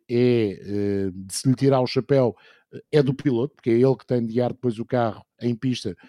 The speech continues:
com uma característica em termos aerodinâmicas que, em teoria, eh, não o tornaria nada fácil de guiar no primeiro e no segundo setores, mas houve ali esse golpe de gênio que permitiu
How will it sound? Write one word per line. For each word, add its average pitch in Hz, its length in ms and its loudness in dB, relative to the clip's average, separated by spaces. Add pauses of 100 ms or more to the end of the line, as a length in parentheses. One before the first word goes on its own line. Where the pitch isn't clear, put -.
(180)
com 135 140 2
uma 127 120 4
característica 127 720 2
em 120 60 -2
termos 117 260 -2
aerodinâmicas 117 680 -2
que, 123 160 -2
em 120 100 -2
teoria, 120 420 2 (380)
eh, 110 220 2
não 120 360 2
o 120 60 -4
tornaria 127 720 2 (360)
nada 131 340 2
fácil 123 480 -2
de 104 160 -8
guiar 117 320 0 (100)
no 104 140 -8
primeiro 120 380 0
e - 20 -2
no 110 140 -4
segundo 107 280 -8
setores, 127 500 -2 (500)
mas 139 560 0 (400)
houve 208 400 6
ali 160 420 0 (240)
esse 165 560 0 (480)
golpe 165 460 0
de 120 120 -14
gênio 151 300 0
que - 80 -16
permitiu 165 580 -2